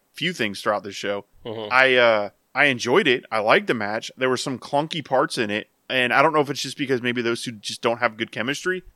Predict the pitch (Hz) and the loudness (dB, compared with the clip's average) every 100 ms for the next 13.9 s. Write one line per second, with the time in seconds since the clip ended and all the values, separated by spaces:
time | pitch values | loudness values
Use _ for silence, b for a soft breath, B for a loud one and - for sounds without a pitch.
0 | - 139 147 156 147 151 151 135 139 151 | 4 8 10 8 8 2 4 6 4 0
1 | 131 131 123 123 143 135 139 127 110 - | 0 2 2 2 2 2 0 -2 -8 -2
2 | 113 107 107 120 _ 123 123 226 180 131 | -2 -2 -6 _ _ -4 -2 -2 0 2
3 | 117 101 101 110 95 - 107 147 123 - | 0 0 -6 -4 -6 -6 0 2 2 0
4 | _ - 139 156 139 - 151 170 175 165 | _ -6 -2 2 2 2 0 4 4 2
5 | - _ - 180 202 - 202 - 190 180 | -2 _ -8 -4 -2 -2 -2 -2 -4 -4
6 | 165 147 - 185 180 214 240 175 190 180 | -6 -10 2 2 2 0 0 4 4 4
7 | 143 151 160 147 123 - 135 143 - 120 | 0 -4 -6 -6 -8 -6 -4 -4 -4 -4
8 | 113 107 113 107 107 - 113 104 101 - | -4 -4 -4 -6 -8 -4 -2 -2 -6 -14
9 | _ - 127 113 107 117 139 127 127 123 | _ 2 4 4 2 4 4 4 -2 -6
10 | - - 160 190 147 117 160 170 - 123 | -10 -4 0 2 0 0 2 2 2 -2
11 | 101 135 127 131 151 143 117 101 _ _ | 0 -2 0 2 2 2 2 0 _ _
12 | - - 196 202 175 135 - 151 143 139 | -4 0 0 4 4 4 2 -2 0 2
13 | 127 127 127 151 147 143 131 123 117 | 0 -2 0 2 4 4 4 2 -4